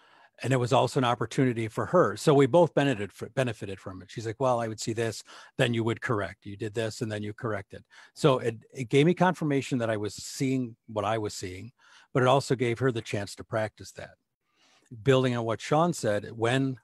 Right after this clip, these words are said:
I do fight someone or watch someone fight, and I want, uh, they want to get a lesson out of it, or I want them to get a lesson out of it,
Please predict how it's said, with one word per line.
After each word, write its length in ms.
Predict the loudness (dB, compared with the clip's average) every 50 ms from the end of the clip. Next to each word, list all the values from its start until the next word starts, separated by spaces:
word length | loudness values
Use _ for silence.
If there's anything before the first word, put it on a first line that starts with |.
| -12
I 320 | -6 -4 -4 -2 -4 -4 -6 _ _ _ _ -2
do 240 | 2 4 4 4 2
fight 340 | 0 -2 -2 -2 -2 -2
someone 340 | -4 -6 -6 -4 -4 -4 -4
or 140 | -4 -4 -2
watch 300 | 0 2 2 2 2 0
someone 480 | -2 -4 -4 -4 -4 -6 -6 -6 -6 -8
fight, 440 | -8 -6 -6 -4 -6 -8 -12 -14 -20 _ _ _ _ _ _ _ _ _ -6
and 420 | -2 0 0 0 0 0 -2 -4 -4 -4
I 80 | -4
want, 500 | -2 0 2 2 2 2 0 -4 -10 -18 _ _ _ _ _ _ _ _ _ _
uh, 420 | -8 -8 -8 -8 -8 -10 -10 -8 -4
they 180 | 0 2 4 6
want 180 | 6 4 4
to 20 | 2
get 120 | 2 0
a 60 | 0
lesson 360 | 2 2 2 2 0 -2 -4 -4
out 160 | -4 -4 -4
of 80 | -4
it, 120 | -4 -4 -4
or 140 | -4 -6 -6
I 40 |
want 280 | -6 -4 -4 -4 -4 -4
them 140 | -6 -8 -8
to 60 | -6
get 120 | -6 -6
a 60 | -4 -4
lesson 380 | -4 -4 -4 -4 -4 -8 -8
out 160 | -8 -8 -8
of 80 | -8 -8
it, 140 | -8 -10